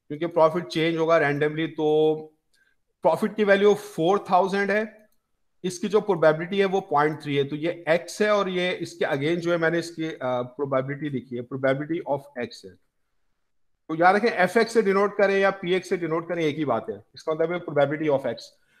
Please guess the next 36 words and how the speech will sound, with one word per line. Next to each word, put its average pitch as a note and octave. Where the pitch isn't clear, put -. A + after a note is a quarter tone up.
तो E3+
अगर F#3
फ़ोर G3
थाउजेंड G#3
का G#3+
प्रॉफिट G3
है G3+
तो G3
उसकी F#3
प्रोबेबिलिटी E3
पॉइंट D#3
थ्री F#3+
है, A#3
और E3+
अगर G3
लॉस D#3+
है A3
आपके G#3
पास G3+
वन D#3+
थाउजेंड E3+
डॉलर C3+
का, C#3
लॉस D#3
को A3+
मैं A3
माइनस D#3
में F3
डिनोट B2+
करूंगा G#2
क्योंकि D3+
प्लस E3
का E3+
मतलब E3+
प्रॉफिट D3+
है, G#3